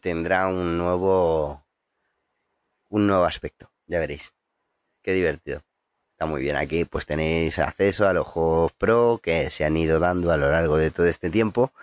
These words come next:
Y directamente, si pincháis en ellos, accederéis al juego directamente. O sea, es que está muy bien. Eh, venga, ah, bueno, a ver, eh, habéis visto un artículo que os ha interesado mucho, ¿no?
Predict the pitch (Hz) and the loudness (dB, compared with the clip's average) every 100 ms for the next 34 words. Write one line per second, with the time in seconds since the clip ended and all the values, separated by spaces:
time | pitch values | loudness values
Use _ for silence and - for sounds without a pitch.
0 | - - _ - - _ 139 143 135 127 | -20 -20 _ -20 -20 _ 0 2 2 2
1 | 139 135 143 127 147 - - 180 - 113 | 0 0 0 0 -2 -2 -2 -4 0 0
2 | 101 113 113 135 135 139 131 131 135 - | 2 2 2 2 2 4 2 2 0 -4
3 | _ _ _ _ _ _ _ - 117 - | _ _ _ _ _ _ _ -4 -4 -4
4 | - - 107 95 92 110 120 - - _ | -10 -2 0 2 2 2 0 -8 -16 _
5 | _ _ _ _ - 95 80 - 123 85 | _ _ _ _ -4 -2 -2 -2 -2 0
6 | 82 87 - 92 113 110 85 - _ _ | -2 -4 -2 0 0 -2 -8 -10 _ _
7 | _ _ _ _ _ 107 95 73 - 107 | _ _ _ _ _ -2 -2 -4 -6 -4
8 | 92 - 98 82 92 87 - 117 117 107 | -4 -2 -4 -2 -4 -6 -6 -2 2 4
9 | 107 107 104 151 104 92 139 90 123 147 | 4 4 2 0 2 2 2 0 -2 -6
10 | - - - 123 156 139 - 123 - 104 | -6 -16 -4 0 2 0 0 -4 -2 0
11 | 110 139 123 127 - 123 131 123 117 120 | 2 0 0 -2 2 2 2 0 -2 -2
12 | 127 113 107 98 92 - 101 92 92 90 | 0 2 4 4 2 2 0 0 -2 0
13 | 80 78 76 - 110 | -2 -2 -6 -4 -4